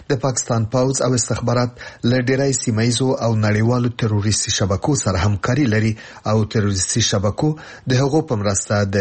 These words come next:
ناټو د شل کلن حضور پر مهال په افغانستان کې فعالیت کاوه. د پاکستان پوځي چارواکو هغه مهال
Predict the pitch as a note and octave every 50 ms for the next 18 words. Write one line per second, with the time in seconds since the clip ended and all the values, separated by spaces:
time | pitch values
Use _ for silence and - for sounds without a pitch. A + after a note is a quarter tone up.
0 | G2+ G2+ G2 G2 G2 G2+ - C3 B2 B2 A#2 G#2+ G#2+ - - - A2 G2+ F#2 -
1 | - A2 A2 A2 G#2+ F#2 F#2 G#2+ G2 A#2 A#2 G#2 - - A2 G2+ G2 G#2+ G2 G#2+
2 | C#3 A2+ F#2 - - - - - - - - - - C3+ C#3 D#3 - B2 B2 -
3 | C#3 C3+ C3+ B2 - - D3 D3 C#3 - C3 G#2+ - A2 E2+ G2 A#2+ C3 C3+ A#2
4 | - - - A2 G2+ G#2 A2 A2 - - - - - - - - B2 A2+ - G#2+
5 | G2+ - - - A#2+ A2 A2 A2 A2 - A2+ G#2+ G#2+ G#2+ A2+ - - B2 A2 A#2+
6 | A#2+ B2 B2 A#2+ C#3+ A#2 G2+ A#2+ A#2 A2+ G#2+ F#2+ F#2+ F2 G#2 A#2+ B2+